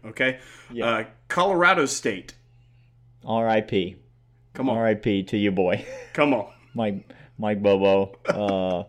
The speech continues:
Speaker 2: we, number one in our playbooks and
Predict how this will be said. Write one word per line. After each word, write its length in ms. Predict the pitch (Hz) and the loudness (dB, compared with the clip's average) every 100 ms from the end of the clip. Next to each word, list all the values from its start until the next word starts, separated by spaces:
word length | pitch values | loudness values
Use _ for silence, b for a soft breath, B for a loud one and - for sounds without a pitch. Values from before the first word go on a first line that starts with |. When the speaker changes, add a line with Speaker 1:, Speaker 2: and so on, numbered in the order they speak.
| - | 0
Speaker 2:
we, 180 | 123 - B B B B B B B B B B | 0 0 B B B B B B B B B B
number 260 | 120 123 127 | 0 4 4
one 240 | 120 120 | 6 4
in 80 | 120 | 4
our 160 | 117 110 | 2 2
playbooks 840 | 123 113 107 110 107 - - - _ _ - | 4 4 6 4 2 -4 -20 -20 _ _ -4
and 520 | 104 101 98 95 | 0 0 0 -2